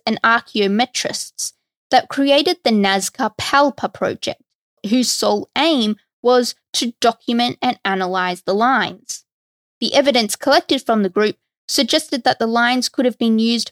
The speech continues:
for ceremonial processions. Here's Johann Reinhardt, an explorer in residence at National Geographic, describing the analysis completed by the multidisciplinary approach in his book,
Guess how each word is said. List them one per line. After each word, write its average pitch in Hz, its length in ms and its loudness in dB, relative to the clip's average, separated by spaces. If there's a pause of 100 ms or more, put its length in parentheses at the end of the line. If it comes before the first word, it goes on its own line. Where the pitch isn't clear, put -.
(140)
for 226 60 -2
ceremonial 208 1040 2
processions. - 960 -4 (760)
Here's 349 440 4
Johann 254 640 2
Reinhardt, 196 800 -2
an 226 120 2
explorer 294 800 2
in 254 200 2
residence 202 560 0
at 196 120 -4
National 202 480 -2
Geographic, 190 680 -4 (360)
describing 294 680 2
the 220 120 2
analysis 240 640 2
completed 214 640 -2
by 190 140 0
the 190 100 -4
multidisciplinary 214 1400 0
approach - 520 -2 (260)
in 233 140 4
his 233 200 2
book, - 320 -2